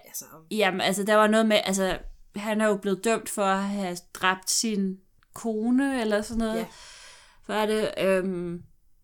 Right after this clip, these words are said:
Speaker 2: altså, det er sjovt, fordi selvom jeg faktisk også har hørt den i diverse true crime podcasts, så, så har den aldrig rigtig fænget mig, den historie,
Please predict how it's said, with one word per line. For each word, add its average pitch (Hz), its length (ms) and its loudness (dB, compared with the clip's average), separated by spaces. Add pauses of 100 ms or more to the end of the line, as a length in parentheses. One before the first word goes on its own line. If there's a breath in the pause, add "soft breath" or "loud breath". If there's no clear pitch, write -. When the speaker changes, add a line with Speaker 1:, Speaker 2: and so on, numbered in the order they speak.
(300)
Speaker 2:
altså, 208 200 0
det - 60 -2
er 220 60 0
sjovt, - 400 4
fordi 214 400 -2
selvom 233 300 0
jeg 196 140 -2
faktisk 196 300 -2
også 196 200 -2
har 190 60 -6
hørt 202 240 -4
den 202 120 -2
i 208 80 -2
diverse 185 600 -4
true 202 340 -4
crime 175 340 -2
podcasts, - 840 -6
så, - 180 -8
så 196 360 -2 (460 loud breath)
har - 220 -6
den 202 140 -2
aldrig 262 280 0
rigtig 254 260 -2
fænget 247 460 2
mig, 240 160 2
den 180 180 -2
historie, 175 600 -4